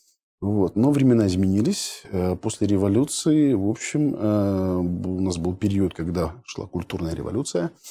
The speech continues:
э, среди народов Севера, когда, в общем-то, было приложено огромное количество усилий для того, чтобы, ну, как бы, э, подтянуть их культурный уровень, хотя бы, вот до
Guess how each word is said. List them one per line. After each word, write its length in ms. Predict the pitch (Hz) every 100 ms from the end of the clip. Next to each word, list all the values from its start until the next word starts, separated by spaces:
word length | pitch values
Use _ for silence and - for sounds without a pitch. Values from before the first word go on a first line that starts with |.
| - _ _ -
э, 960 | 110 107 104 101 98 92 98 - 92 104
среди 200 | 101 101
народов 280 | 101 95
Севера, 420 | - 104 95 95 101 _ _ _ _ -
когда, 460 | 92 98 104 101
в 160 | 92 95
общем-то, 800 | 104 - - 95 92 - - 110
было 440 | 98 107 104 98
приложено 520 | 92 104 104 101 98
огромное 360 | 101 110 110 98
количество 400 | 90 101 - -
усилий 360 | 98 - 110 90
для 160 | 90
того, 240 | 95 104 104
чтобы, 380 | - 98 85
ну, 140 | 90 90
как 180 | - 80
бы, 140 | 85 -
э, 540 | 80 82 76 73 71 - _
подтянуть 440 | 98 104 107 95
их 100 | -
культурный 480 | - 95 107 92 95
уровень, 440 | - 98 87 85 78 - _
хотя 140 | 80
бы, 80 | -
вот 140 | - -
до 180 | -